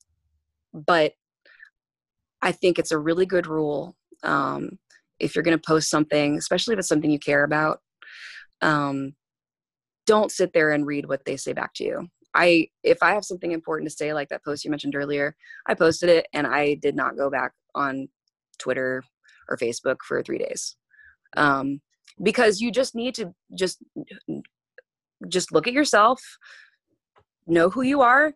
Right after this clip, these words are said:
muster up the guts to be yourself, put what you're gonna put out there, and then just be co-, be solid in it. Don't worry about everybody else's opinion.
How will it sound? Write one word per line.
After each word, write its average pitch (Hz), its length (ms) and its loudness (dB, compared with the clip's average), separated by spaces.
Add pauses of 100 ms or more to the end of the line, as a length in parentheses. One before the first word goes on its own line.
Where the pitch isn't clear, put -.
(420)
muster 208 300 -2
up 269 140 -2
the 277 80 -6
guts 240 320 0
to 196 100 -6
be 175 120 -12
yourself, 240 580 -4 (520)
put 254 140 2
what 277 160 -6
you're 269 100 -6
gonna 262 200 -6
put 240 120 -6
out 240 240 -2
there, 302 320 -2 (220)
and 240 160 -2
then 262 120 -2
just 277 200 -8
be 302 140 -6
co-, - 160 -2 (100)
be 285 120 0
solid 403 380 4
in 160 100 2
it. 127 180 -4 (420)
Don't 214 260 4
worry 320 220 0
about 269 220 2
everybody 247 300 -6
else's 220 260 -10
opinion. 226 380 -6